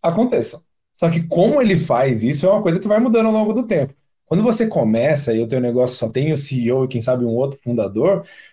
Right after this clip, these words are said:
o jeito de você garantir que as coisas que precisam acontecer aconteçam é você ir lá e fazer, né? E conforme o negócio for, vai se desenvolvendo, ele fica com um papel um pouco mais que a gente chama de company builder, que é, "Tá bom,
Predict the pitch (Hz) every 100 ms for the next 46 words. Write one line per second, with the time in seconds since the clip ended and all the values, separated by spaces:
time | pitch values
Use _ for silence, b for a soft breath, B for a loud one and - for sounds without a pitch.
0 | _ 185 175 135 170 214 208 190 170 160
1 | 139 139 139 135 139 - 156 147 143 139
2 | 131 127 135 139 131 123 117 185 170 165
3 | 185 180 190 160 135 214 127 175 294 302
4 | 311 196 170 - _ _ _ 123 170 B
5 | B B _ 170 220 175 220 220 180 165
6 | - - 135 131 - - 135 123 131 117
7 | 107 110 170 196 160 113 - b b 135
8 | 156 - 156 165 170 165 165 147 151 151
9 | 151 170 175 147 147 160 160 160 160 165
10 | - 147 139 160 185 170 151 117 101 -
11 | - 113 101 - _ - 135 139 98